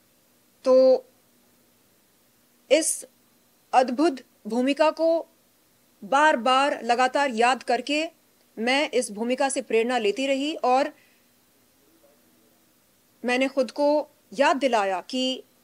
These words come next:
कैसे मैंने किडनी फेलियर को मात दिया,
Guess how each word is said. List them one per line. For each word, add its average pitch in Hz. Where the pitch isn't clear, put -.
कैसे 262
मैंने 262
किडनी 262
फेलियर 262
को 269
मात 226
दिया, 208